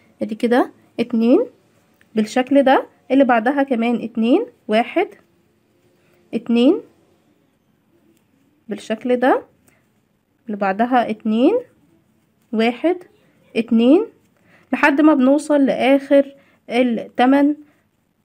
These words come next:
غرز. والتمن غرز كده اجمالي عدد الغرز هنا هيبقوا ستاشر غرزه. ليه ستاشر غرزه؟ علشان الدبل تو، يعني اتنين في ال-، آه،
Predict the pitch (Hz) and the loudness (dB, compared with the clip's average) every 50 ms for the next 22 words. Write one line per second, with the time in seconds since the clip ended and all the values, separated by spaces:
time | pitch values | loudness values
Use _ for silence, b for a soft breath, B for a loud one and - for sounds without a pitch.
0 | _ _ _ _ _ _ _ _ 214 240 269 349 453 359 320 294 302 - 320 320 | _ _ _ _ _ _ _ _ 0 2 2 2 2 2 0 -2 0 2 2 4
1 | 339 339 330 - 285 311 320 330 330 320 - - _ 285 269 285 277 - 233 220 | 4 4 4 4 4 2 4 2 0 -2 -6 -6 _ -2 0 0 0 0 -2 -2
2 | 247 262 277 277 269 240 262 254 262 247 254 240 233 262 277 277 269 269 254 269 | 0 2 2 2 2 2 0 0 0 0 -2 0 2 2 2 2 0 0 2 2
3 | 277 277 262 254 240 226 202 226 220 - 226 - _ _ - 277 277 285 277 285 | 2 2 2 0 -2 -2 -2 -6 -6 -8 -12 -12 _ _ 0 2 2 2 2 2
4 | 311 302 311 262 220 233 226 214 196 196 196 202 233 277 302 320 320 - 320 320 | 2 2 4 2 2 0 -2 -2 -2 -4 -4 0 2 2 2 0 0 0 0 2
5 | 320 330 311 262 247 269 285 285 285 262 240 240 233 - 269 269 277 277 269 269 | 2 2 2 4 4 2 4 4 2 0 0 -2 -2 -2 0 0 2 0 0 -2
6 | B B B B B B - 214 220 208 226 262 262 247 269 269 262 262 - - | B B B B B B -8 -6 -4 0 0 0 2 2 2 0 0 0 -2 -2
7 | 254 262 302 427 453 320 220 226 202 220 226 214 - 214 - _ 240 247 254 269 | 0 2 2 2 0 0 -2 -2 0 0 -2 -2 -6 -10 -12 _ -4 0 2 4
8 | 294 311 339 392 381 - - - - - 247 247 247 233 - 208 226 220 226 220 | 4 4 4 4 2 -2 -6 -10 -4 0 0 2 0 0 -4 -4 -4 -2 0 0
9 | 220 208 - - b b b b b b b b b _ 208 214 220 214 202 208 | 0 -2 -4 -8 b b b b b b b b b _ -2 -2 0 0 0 -2
10 | 220 - - - - - - | -4 -6 -8 -12 -16 -20 -20